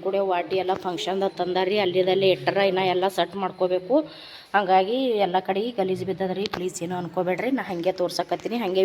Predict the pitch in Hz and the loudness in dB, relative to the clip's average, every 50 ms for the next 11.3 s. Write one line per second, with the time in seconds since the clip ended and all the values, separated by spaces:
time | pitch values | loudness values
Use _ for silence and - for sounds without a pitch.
0 | 196 170 170 180 185 185 175 165 160 - 170 - 175 190 233 294 320 311 - - | 4 4 4 2 0 2 -2 -4 -2 -4 -2 -2 0 2 4 2 2 2 -2 -10
1 | - - - - - - - - 214 196 - 208 208 214 202 196 196 - 202 202 | -14 -14 -14 -14 -14 -16 -4 0 0 0 2 0 0 0 0 0 -2 0 -2 -2
2 | 202 202 190 185 180 190 190 180 185 180 185 185 180 190 208 208 190 190 - 185 | 0 2 2 2 2 2 0 0 0 2 2 0 0 0 0 0 -2 0 2 2
3 | 190 196 190 165 165 165 175 185 185 190 185 185 180 175 165 175 196 196 190 160 | 2 2 2 0 0 0 0 2 2 0 0 2 2 2 4 4 2 2 2 2
4 | 156 185 185 185 202 233 208 202 190 185 180 175 180 185 226 262 247 202 190 180 | 2 2 2 2 2 0 -2 -4 -4 -2 -2 -2 0 2 2 2 2 2 2 0
5 | 175 170 190 190 185 170 170 180 170 175 175 - 185 208 240 294 320 311 - - | 0 0 -2 -2 -2 -4 -4 -4 -4 -6 -4 -2 0 2 2 2 0 0 -6 -12
6 | - - - - - - - - - - 214 196 190 196 196 214 196 226 - - | -18 -20 -20 -20 -18 -18 -18 -18 -12 -8 -4 2 4 6 8 8 6 6 4 2
7 | 190 190 185 202 190 175 175 - 196 190 202 208 208 214 247 - 240 - 196 208 | 2 4 4 4 2 2 0 0 0 2 2 4 4 4 4 4 0 0 2 4
8 | 226 240 240 180 180 - - - - - 240 233 226 269 233 - - - - - | 6 8 6 6 4 4 -2 -4 -4 -2 -2 0 2 2 0 0 -2 -10 -18 -20
9 | - - 202 208 208 202 180 190 180 180 160 - - - 302 - - - - - | -8 -2 0 2 2 2 0 -2 -4 -6 -6 -8 -10 -12 -12 -12 -10 -12 -12 -14
10 | - - - - - - 196 202 220 233 226 240 233 226 233 240 240 196 208 202 | -16 -18 -20 -20 -8 2 6 6 6 6 6 4 2 2 2 2 2 4 6 6
11 | 196 202 208 220 226 | 8 8 8 8 6